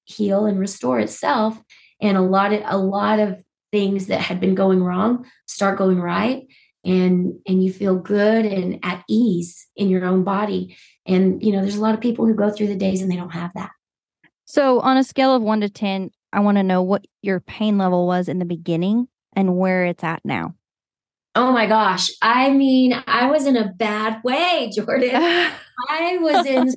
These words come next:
Speaker 1: so I struggled every day. And this was when my babies were little.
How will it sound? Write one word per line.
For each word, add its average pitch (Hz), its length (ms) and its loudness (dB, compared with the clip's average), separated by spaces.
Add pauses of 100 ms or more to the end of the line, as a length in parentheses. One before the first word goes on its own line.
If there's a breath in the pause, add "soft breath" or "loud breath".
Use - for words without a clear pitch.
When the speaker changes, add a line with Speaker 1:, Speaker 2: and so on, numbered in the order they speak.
Speaker 1:
so 254 420 -4
I 285 680 -2
struggled 240 840 0
every 226 320 0
day. 208 340 -2 (240 loud breath)
And 254 140 2
this 302 160 -2
was 311 180 -2
when 262 320 -4
my 226 140 0
babies 220 400 -2
were 208 120 -2
little. 208 480 -4